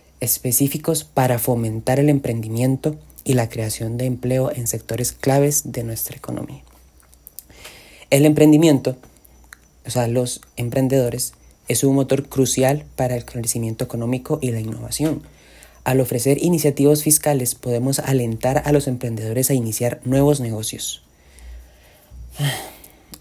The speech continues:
Lo, en este enfoque no solo proporciona un alivio fiscal inmediato para, para el desarrollo económico sostenible a largo plazo.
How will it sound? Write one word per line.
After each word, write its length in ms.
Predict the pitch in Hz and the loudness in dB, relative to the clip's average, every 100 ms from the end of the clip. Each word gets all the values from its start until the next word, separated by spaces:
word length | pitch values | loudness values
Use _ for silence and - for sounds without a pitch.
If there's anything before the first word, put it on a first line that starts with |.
| _ _ - _ | _ _ -20 _
Lo, 440 | 127 135 147 143 - - | 0 6 6 4 -2 -6
en 260 | 127 127 - - | -4 -4 -6 -4
este 240 | - - | 0 2
enfoque 400 | 151 156 151 123 | 4 4 2 -2
no 100 | 123 | -4
solo 300 | 120 131 139 | -2 0 0
proporciona 720 | 160 135 127 - 131 123 127 | 0 -4 -4 -2 0 -2 -6
un 140 | - 120 | -6 -4
alivio 320 | 120 123 135 | -4 -2 0
fiscal 420 | 147 143 - 135 - | 2 0 2 0 0
inmediato 640 | 127 117 113 120 123 139 | -2 -2 0 0 -2 -2
para, 260 | 135 123 120 - _ _ _ _ _ _ _ _ _ _ _ _ | -2 -4 -8 -16 _ _ _ _ _ _ _ _ _ _ _ _
para 260 | 123 123 135 | -2 0 0
el 80 | 127 | 0
desarrollo 420 | 123 120 117 117 | -2 -2 -2 -2
económico 480 | 120 127 127 135 139 | -2 0 0 -2 -2
sostenible 560 | 135 - 117 110 107 | -2 -4 -6 -6 -6
a 40 | 117 | -6
largo 240 | 110 113 | -8 -6
plazo. 340 | 131 165 156 | 0 0 0